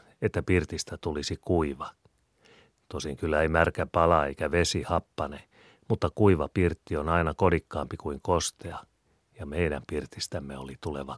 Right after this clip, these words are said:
kuiva. Kun Matin toimi ei vaatinut yhtäjaksoista työtä, kannoimme hirret mäelle sen mukaan kuin ne valmistuivat. Karhua emme olleet vieläkään nähneet, emmekä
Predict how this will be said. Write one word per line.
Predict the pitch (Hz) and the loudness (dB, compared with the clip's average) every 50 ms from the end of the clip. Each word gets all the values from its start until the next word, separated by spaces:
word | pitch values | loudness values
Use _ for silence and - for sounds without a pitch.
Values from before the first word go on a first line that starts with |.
| - - | -14 -12
kuiva. | - 78 73 71 67 69 - - - - - _ _ _ _ _ _ _ _ _ _ _ _ _ _ _ _ _ _ _ _ _ _ _ _ _ _ _ _ _ _ _ _ _ _ - | -10 -8 -8 -8 -8 -10 -12 -14 -16 -16 -16 _ _ _ _ _ _ _ _ _ _ _ _ _ _ _ _ _ _ _ _ _ _ _ _ _ _ _ _ _ _ _ _ _ _ -10
Kun | - 76 | -6 -4
Matin | 76 80 - 90 76 - | -4 -2 -2 -2 0 4
toimi | - 87 85 80 78 | 4 4 4 4 2
ei | 73 71 69 | 0 -2 0
vaatinut | 78 78 76 - 90 85 80 - 104 | 0 0 0 0 0 -2 0 0 0
yhtäjaksoista | 95 82 - - 80 73 71 69 - - 95 80 73 - - 78 - | -2 0 0 0 0 0 -2 -4 -4 -6 -6 -6 -6 -6 -10 -6 -2
työtä, | - 101 90 80 73 - - 85 - - _ _ _ | 2 2 4 4 2 0 -6 -12 -12 -14 _ _ _
kannoimme | - 87 82 76 73 73 76 76 78 65 | -2 0 0 0 0 -2 -2 -4 -4 0
hirret | 85 87 87 85 78 73 - - - | 2 2 2 2 2 -2 -4 -4 -2
mäelle | 85 85 82 78 73 69 69 69 - - _ _ | 0 0 2 2 0 -2 -6 -10 -14 -18 _ _
sen | - - - 73 | -6 -4 -4 -4
mukaan | 71 69 - - 78 71 67 | -4 -6 -6 -6 -6 -6 -4
kuin | - 82 73 | -4 -4 -4
ne | 73 73 | -2 2
valmistuivat. | 76 80 80 76 69 71 73 - - _ - 101 - - - - - - - _ _ _ _ _ _ _ _ _ _ _ _ _ _ - - - - - - _ _ _ _ _ _ | 2 4 4 4 2 -2 -6 -10 -10 _ -8 -10 -10 -10 -14 -18 -18 -20 -20 _ _ _ _ _ _ _ _ _ _ _ _ _ _ -20 -20 -20 -20 -20 -20 _ _ _ _ _ _
Karhua | - 90 87 95 87 76 78 73 73 73 | 0 2 2 4 2 2 0 -2 -2 -2
emme | 71 71 71 | -4 -4 -2
olleet | 73 76 76 78 78 - - | -2 0 0 0 0 0 0
vieläkään | 95 87 80 76 71 - - 80 73 73 78 | 0 2 2 0 -2 -4 -8 -8 -6 -4 -2
nähneet, | 80 82 76 71 80 76 69 65 65 - - - | 0 0 0 -2 -4 -8 -8 -10 -12 -14 -10 -8
emmekä | 104 80 73 71 - 92 | -8 -6 -6 -8 -10 -12